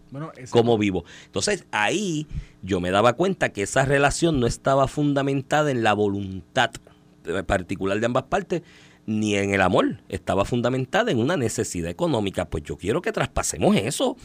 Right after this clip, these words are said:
Speaker 2: y que la unidad con Estados Unidos y la relación que tenemos sea por la voluntad de las partes, no por la necesidad y la dependencia.
Speaker 1: Pero no, mijo,
Speaker 2: ¿Sabes?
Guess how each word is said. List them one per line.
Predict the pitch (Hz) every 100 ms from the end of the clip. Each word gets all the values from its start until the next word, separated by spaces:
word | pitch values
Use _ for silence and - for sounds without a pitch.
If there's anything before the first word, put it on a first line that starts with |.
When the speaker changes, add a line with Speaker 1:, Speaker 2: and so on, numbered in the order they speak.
| -
Speaker 2:
y | - 101
que | 90
la | 82 80
unidad | 82 80 76 90 120
con | 110 101
Estados | - 104 110 -
Unidos | 107 202
y |
la | 220
relación | 104 92 90
que | 95
tenemos | 120 196
sea | 117 113
por | 190
la | 135
voluntad | 113 101 92
de |
las | 131
partes, | - 147 220
no | 135 143
por | 175
la |
necesidad | 139 127 120 - 87 82 - _
y | - 98
la | 90
dependencia. | 85 78 80 85 - -
Speaker 1:
Pero | 120 117 117
no, | 117
mijo, | 113 107
Speaker 2:
¿Sabes? | -